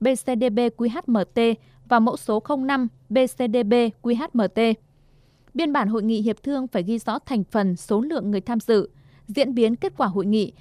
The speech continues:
và được gửi ngay đến Hội đồng Bầu cử Quốc gia, Ủy ban Thường vụ Quốc hội, Ban Thường trực Ủy ban Trung ương Mặt trận Tổ quốc Việt Nam và Ủy ban Bầu cử ở tỉnh, thành phố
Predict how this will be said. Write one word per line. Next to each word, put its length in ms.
và 140
được 180
gửi 160
ngay 260
đến 140
Hội 140
đồng 240
Bầu 120
cử 120
Quốc 160
gia, 280
Ủy 120
ban 220
Thường 160
vụ 120
Quốc 180
hội, 260
Ban 160
Thường 120
trực 160
Ủy 140
ban 220
Trung 160
ương 200
Mặt 160
trận 140
Tổ 140
quốc 180
Việt 180
Nam 240
và 80
Ủy 160
ban 240
Bầu 120
cử 180
ở 120
tỉnh, 320
thành 140
phố 340